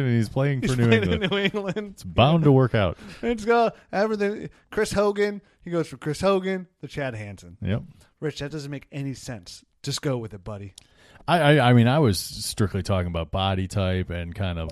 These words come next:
Speaker 1: uh, of athleticism when
Speaker 2: Oh,
Speaker 1: I
Speaker 2: I know. He's
Speaker 1: was
Speaker 2: six two, two oh two, makes a really nice athletic catches, uh, can go up there and get the ball. Really came on strong, even though he had one, uh, year of film. But that one year of film was very, very, very strong,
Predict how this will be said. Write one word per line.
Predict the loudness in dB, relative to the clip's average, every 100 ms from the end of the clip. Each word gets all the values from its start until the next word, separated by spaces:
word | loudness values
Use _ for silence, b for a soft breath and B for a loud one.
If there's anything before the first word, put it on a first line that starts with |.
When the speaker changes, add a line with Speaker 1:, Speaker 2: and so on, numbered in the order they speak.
| -10 -8
Speaker 1:
uh, |
of | -6 -6 -8 -8
athleticism | -8 -6 -4 -2 0 0 2 2
when | 2 0
Speaker 2:
Oh, |
Speaker 1:
I | 0 0
Speaker 2:
I | 0
know. | -2
He's | -4
Speaker 1:
was | -4
Speaker 2:
six | -6
two, | -4 -2 -2
two | -2 -4
oh |
two, | -2 -2 -2
makes | -4 -8
a |
really | -6 -4 -6
nice | -8 -10 -10
athletic | -12 -10 -10 -8
catches, | -8 -6 -6 -6 -8 -12 b b
uh, | -10
can | -8 -8
go | -8
up |
there | -8
and | -10
get | -10 -12
the |
ball. | -10 -8 -8 -8 -10 -14 B
Really | -4 -2
came | -4 -8
on | -10
strong, | -10 -10 -10
even | -8
though | -8
he | -8
had | -10
one, | -10 -10 -12 -14 -14
uh, | -12 -12 -16
year | -14 -10 -8
of | -10 _
film. | -8 -6 -6 -6
But | -10 -12 _
that | -12 -12
one | -10 -10
year | -10
of | -12
film | -10 -10 -10 -14 _
was | -10 -8 -8 -12
very, | -10 -8 -6 -10
very, | -10 -10 -10 -12
very | -10 -10 -10
strong, | -14 -16 -12 -10 -8 -10